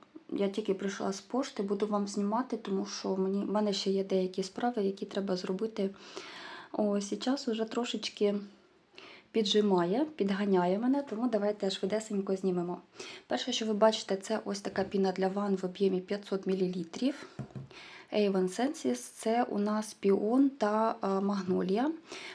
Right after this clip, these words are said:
У мене зараз стоїть такий гель для душу у використанні, також стоїть, а, спрей, а, для тіла. Мені дуже подобається, і я вирішила взяти ось таку піну для ванн.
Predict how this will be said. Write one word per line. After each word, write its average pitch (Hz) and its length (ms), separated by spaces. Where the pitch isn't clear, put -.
У 214 40
мене 208 200
зараз 196 260
стоїть 196 240
такий 190 220
гель 254 260
для 311 80
душу 262 540
у 226 100
використанні, 226 840
також 208 400
стоїть, 202 600
а, 190 180
спрей, 240 520
а, 214 240
для 214 160
тіла. 214 440
Мені 202 180
дуже 202 200
подобається, 196 560
і 277 80
я 202 140
вирішила 190 580
взяти 196 420
ось 180 160
таку 185 200
піну 185 240
для 180 160
ванн. 247 260